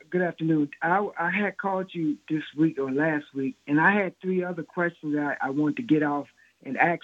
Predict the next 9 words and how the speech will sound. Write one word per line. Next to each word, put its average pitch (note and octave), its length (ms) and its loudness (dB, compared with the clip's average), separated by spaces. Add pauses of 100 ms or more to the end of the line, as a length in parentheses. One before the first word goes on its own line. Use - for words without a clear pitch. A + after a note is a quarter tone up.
you C#3 180 0
about. G#2+ 380 -6 (460)
Um, D3 400 0 (600)
this, G#3+ 180 2 (220)
um, D#3+ 400 0 (100)
I'm, A3 300 4 (440)
I'm, F#3+ 260 0 (200)
am D#3 420 -2 (180)
sixty-one G3+ 680 2